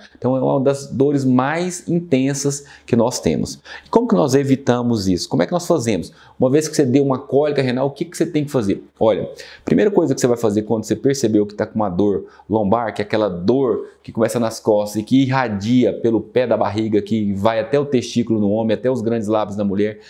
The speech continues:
e que pode causar uma urgência, aquela vontade de urinar e não consegue urinar, às vezes dá uma ardênciazinha no canal,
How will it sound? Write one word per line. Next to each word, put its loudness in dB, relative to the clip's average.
e -4
que 2
pode 4
causar 2
uma -2
urgência, 2
aquela 2
vontade -4
de -4
urinar 2
e 0
não 0
consegue 0
urinar, 0
às -8
vezes -2
dá 2
uma -2
ardênciazinha -2
no 0
canal, -4